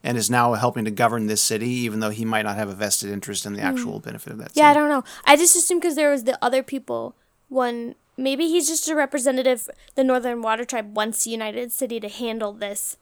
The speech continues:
Speaker 2: and so they sent him to try to do that. I don't know.
Speaker 1: Yeah.
Speaker 2: 'Cause it could spread.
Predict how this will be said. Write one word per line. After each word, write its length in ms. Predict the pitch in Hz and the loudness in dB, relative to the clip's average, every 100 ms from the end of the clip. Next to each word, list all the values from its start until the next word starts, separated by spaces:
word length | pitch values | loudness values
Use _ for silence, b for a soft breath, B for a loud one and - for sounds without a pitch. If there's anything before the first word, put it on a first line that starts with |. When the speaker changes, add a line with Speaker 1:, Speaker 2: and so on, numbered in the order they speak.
| _ _ - | _ _ -10
Speaker 2:
and 140 | 247 | -6
so 80 | 247 | -6
they 100 | 226 | -6
sent 220 | 220 233 | -6 -6
him 300 | 226 240 220 | -4 -4 -4
to 160 | 214 214 | -8 -10
try 280 | - - 208 | -8 -4 -4
to 180 | 190 208 - - | -6 -14 -18 -12
do 160 | 202 | -8
that. 220 | 254 320 - - - - - | -4 -4 -6 -16 -18 -18 -12
I 60 | - | -6
don't 100 | 262 | -4
know. 120 | 233 - - | -4 -10 -12
Speaker 1:
Yeah. 200 | 98 95 - | -10 -10 -2
Speaker 2:
'Cause 140 | 294 | 2
it 60 | 269 | 2
could 100 | 262 | 0
spread. 380 | - - 247 | -4 -4 -4